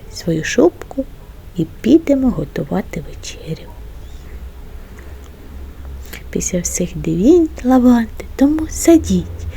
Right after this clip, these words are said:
розмножуйте лаванду. Ви бачите, що вона не примхлива. Можна і, і насіннячком, і гілочками,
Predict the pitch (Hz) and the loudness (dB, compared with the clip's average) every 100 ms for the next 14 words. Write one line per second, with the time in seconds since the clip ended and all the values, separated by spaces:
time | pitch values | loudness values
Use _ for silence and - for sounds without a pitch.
0 | - - - 330 339 294 240 214 170 156 | -10 -8 -2 2 6 10 10 10 8 4
1 | 156 - 165 165 165 165 160 156 185 233 | -2 -2 -2 -2 -2 -4 -6 -6 2 2
2 | 311 381 330 - - - - 233 262 320 | 6 4 4 -4 -10 -10 2 6 6 6
3 | 453 - 381 320 - 202 170 147 - - | 2 6 4 4 -2 0 0 -2 -10 -14
4 | - - - - - - 277 294 262 240 | -14 -12 -10 -10 -12 0 6 8 8 6
5 | 226 214 - - 381 370 339 - - 208 | 6 0 -6 6 8 8 6 4 2 6
6 | 208 190 175 175 - - 185 180 - - | 6 4 0 -4 -6 -6 -6 -6 -8 -8
7 | - - - - - 320 285 294 277 269 | -8 -10 -12 -12 2 4 8 8 8 4
8 | - - 170 175 | -2 -4 -4 -2